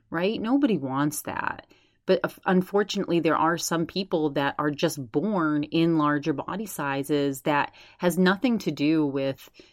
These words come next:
necessarily their nutrition level, um, that are just going to be in larger bodies. And it's not fair that they're treated unfairly by society.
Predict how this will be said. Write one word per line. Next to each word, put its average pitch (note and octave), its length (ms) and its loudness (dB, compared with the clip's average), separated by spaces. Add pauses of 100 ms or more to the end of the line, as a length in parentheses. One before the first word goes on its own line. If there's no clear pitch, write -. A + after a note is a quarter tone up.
(120)
necessarily D3+ 880 2
their C#3 160 2
nutrition D#3+ 580 -2
level, - 540 -10 (500)
um, C#3 640 -4 (480)
that F3+ 180 4
are F3+ 140 4
just F3+ 220 0
going F3 220 4
to F3 100 -2
be D#3 100 2
in D#3 80 4
larger C#3+ 300 0
bodies. C#3 420 0
And C#3+ 140 0
it's C#3+ 120 -6
not E3 200 0
fair D3 280 0
that C#3 140 -2
they're C#3+ 140 -2
treated C#3 500 -2
unfairly C3+ 560 -2
by B2 220 -6
society. D3+ 800 -6